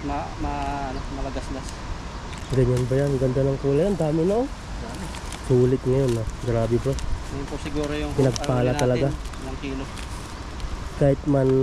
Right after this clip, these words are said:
Speaker 2: maraming, ano, pagsubok yung lambat natin.
Speaker 1: <laughs> Naging
Speaker 2: Pinahi
Speaker 1: pati
Speaker 2: pa
Speaker 1: lambat,
Speaker 2: natin,
Speaker 1: nagkaroon ng
Speaker 2: nagtahi
Speaker 1: pagsubok,
Speaker 2: pa.
Speaker 1: ah.
Speaker 2: Ilang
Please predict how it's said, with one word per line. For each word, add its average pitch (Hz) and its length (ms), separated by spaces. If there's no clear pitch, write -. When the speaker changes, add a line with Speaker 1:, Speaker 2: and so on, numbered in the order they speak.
Speaker 2:
maraming, 131 580
ano, 135 180
pagsubok 135 520
yung 135 180
lambat 131 320
natin. 147 520
Speaker 1:
<laughs> - 460
Naging 160 320
Speaker 2:
Pinahi 143 160
Speaker 1:
pati 143 100
Speaker 2:
pa 139 140
Speaker 1:
lambat, 143 240
Speaker 2:
natin, 160 160
Speaker 1:
nagkaroon 156 240
ng 151 100
Speaker 2:
nagtahi 143 400
Speaker 1:
pagsubok, 156 160
Speaker 2:
pa. 165 220
Speaker 1:
ah. 165 60
Speaker 2:
Ilang 139 220